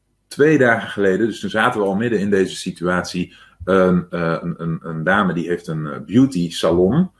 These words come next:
een vrij grote beauty salon, een paar man in dienst, eh, eh, op een, op een goede locatie.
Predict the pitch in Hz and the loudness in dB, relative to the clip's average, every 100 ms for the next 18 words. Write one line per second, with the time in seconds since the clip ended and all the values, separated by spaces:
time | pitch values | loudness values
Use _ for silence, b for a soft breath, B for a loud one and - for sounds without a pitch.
0 | _ 85 - 92 - - 98 131 143 95 | _ -14 -4 -2 -2 -2 4 4 4 0
1 | 92 104 - 85 87 82 85 82 87 85 | -2 -2 -4 -6 -4 -4 -4 -2 -2 -4
2 | 82 78 85 85 82 - - b b - | -6 -6 -2 0 -2 -10 -18 b b -12
3 | 78 73 71 - 78 76 85 - 80 78 | -8 -6 -8 -10 -10 -8 -8 -8 -6 -8
4 | - - 80 - - 80 73 73 - - | -8 -10 -10 -6 0 2 2 -2 -4 -4
5 | - - | -6 -14